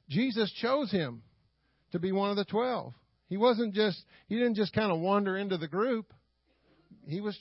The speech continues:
chosen. He was selected. Amen. And so God saw something in him. He sees something in us. Amen. How many of those men, how many of those disciples, how many of us today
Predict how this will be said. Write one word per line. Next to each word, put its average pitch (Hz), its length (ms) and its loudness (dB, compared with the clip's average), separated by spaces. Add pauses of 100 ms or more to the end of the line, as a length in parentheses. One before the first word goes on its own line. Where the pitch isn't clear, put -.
chosen. 226 400 0
He 196 100 -2
was 208 220 -2
selected. 214 640 -6 (520)
Amen. 202 260 -2
And 208 100 -2
so 208 140 -2
God 214 380 -2 (100)
saw 240 260 0
something 185 460 -6
in 170 140 -4
him. 165 160 -6
He 196 140 -4
sees 233 440 -12
something 214 380 -8
in 220 160 -4
us. 233 320 -6 (1040)
Amen. 214 380 0
How 196 140 0
many 240 220 2
of 220 120 0
those 226 260 2
men, 220 280 -2
how 185 80 -2
many 214 260 -4 (340)
of 185 180 0
those 196 200 2
disciples, 185 760 0 (540)
how 156 120 -6
many 247 220 0
of 226 100 -6
us 262 260 0
today 240 580 0